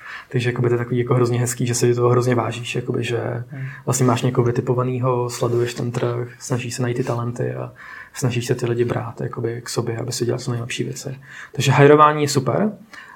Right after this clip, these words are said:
Speaker 1: Jenom, eh, musím odpovědět na spoustu e-mailů, zrovna na pozice, který jsme, eh, teďka nehledali, tak.
Speaker 2: A vyplatí se přetahovat lidi z jiných agentur? Už jsme na to před chvilkou taky
Speaker 1: No
Speaker 2: narazili.
Speaker 1: jo, tak my s tím máme zkušenosti docela, no.
Speaker 2: Že vám přetahujou, nebo vy přetahujete?
Speaker 1: Ne, my,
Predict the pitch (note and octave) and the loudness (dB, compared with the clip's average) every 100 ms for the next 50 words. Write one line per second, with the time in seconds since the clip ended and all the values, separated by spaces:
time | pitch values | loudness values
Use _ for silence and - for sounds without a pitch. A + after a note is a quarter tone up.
0 | - B2+ C3 B2+ B2 B2+ B2 B2 B2 - | 0 4 4 4 2 2 0 -2 -4 -4
1 | B2 C3+ C3 A#2+ A#2+ A#2+ - B2 D3 C#3 | -4 -2 2 2 2 -2 0 -2 0 0
2 | A#2+ A#2 A2+ A2+ A#2 A#2 A#2 A2 A#2 A#2 | 2 0 0 -2 -2 -2 -2 -2 -4 -4
3 | A2+ - A#2+ A#2 - C#3 A#2 A#2 - _ | -8 -8 -8 -8 -12 -8 -8 -8 -16 _
4 | - - A#2 A2 A2+ A2+ A#2+ - B2 C3+ | -8 -6 -8 -6 -8 -8 -10 -10 -2 8
5 | D3 D#3 D#3 - G#3 - E3 D#3+ F3 D#3+ | 8 8 6 4 2 4 6 8 8 8
6 | E3 D#3 D3 D#3+ C#3+ C3+ B2 B2+ E3 - | 6 4 4 4 4 4 4 6 6 4
7 | - C#3+ C#3 C3+ C3+ C3+ - C3+ C3+ C#3 | 0 4 4 6 2 0 -2 0 2 2
8 | C3+ B2 A#2+ B2 C#3+ D#3+ D3+ C3+ C#3 C3+ | 0 4 6 8 6 4 -2 -2 0 0
9 | - C3+ C3 C3+ - C3+ C#3+ C3+ - A#2+ | 2 4 4 2 0 0 2 0 -2 -4
10 | - B2 A#2 A2+ B2+ - C#3 C3 C#3+ C#3 | -4 -6 -4 -6 -10 -6 -4 8 10 10
11 | C#3+ C#3 C#3 D3 C#3+ D3 D3+ C#3 C3 B2 | 8 6 4 2 4 6 6 6 4 2
12 | - A#2 A2+ A2 B2 C3+ | -2 -4 0 0 2 2